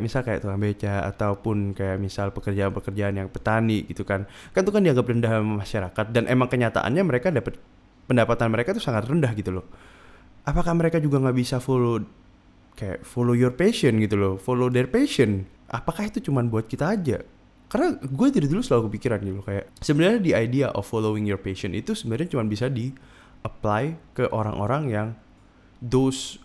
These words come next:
rich white people yang emang mereka punya option banyak gitu di hidup. Mereka udah ada privilege dan mereka punya banyak pilihan hidup. Mereka mau, "Udahlah, gue nggak,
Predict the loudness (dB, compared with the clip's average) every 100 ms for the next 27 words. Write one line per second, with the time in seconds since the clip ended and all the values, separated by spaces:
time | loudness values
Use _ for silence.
0 | -2 0 0 -2 -10 -10 -4 0 0 0
1 | -4 -2 0 0 0 -6 -18 -20 _ -20
2 | -20 -20 -20 -20 -12 0 0 2 2 2
3 | 2 0 0 0 0 -2 0 0 2 2
4 | 2 0 -2 -4 -2 -2 -4 -4 -4 0
5 | 0 0 -2 -2 -2 -2 -4 -4 -2 -4
6 | -6 -14 -20 -20 -20 -20 _ -20 _ -8
7 | 0 2 4 4 2 2 2 4 4 2
8 | 0 -2 -14 -16 -8 -2 -2 -2 -4 -2
9 | -2 -2 -2 -6 -8 -16 _ -4 0 2
10 | 0 -2 -2 0